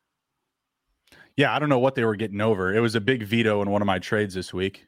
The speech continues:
caused a big ruckus. And, uh, yeah, I always like to bring in some of the unfair swaps, I feel like. And, you know, the team that was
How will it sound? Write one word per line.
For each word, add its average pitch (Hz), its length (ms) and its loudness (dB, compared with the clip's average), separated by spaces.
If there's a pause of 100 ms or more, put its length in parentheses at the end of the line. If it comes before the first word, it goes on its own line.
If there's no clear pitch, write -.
(160)
caused 101 280 -2
a 92 60 -10
big 104 260 -4
ruckus. 98 540 -4 (340)
And, 101 320 -4
uh, 104 240 2
yeah, 175 160 2
I 110 60 2
always 131 220 0
like 120 140 0
to 120 80 -2
bring 113 260 0
in 113 120 0
some 113 220 0
of 101 80 0
the 101 120 0
unfair 107 400 0
swaps, 92 360 -4
I 92 80 -2
feel 95 240 -4
like. 95 260 -2
And, 95 240 -6 (480)
you 120 120 -6
know, 95 260 -10
the 120 160 0
team 156 320 0
that 135 140 2
was 113 300 0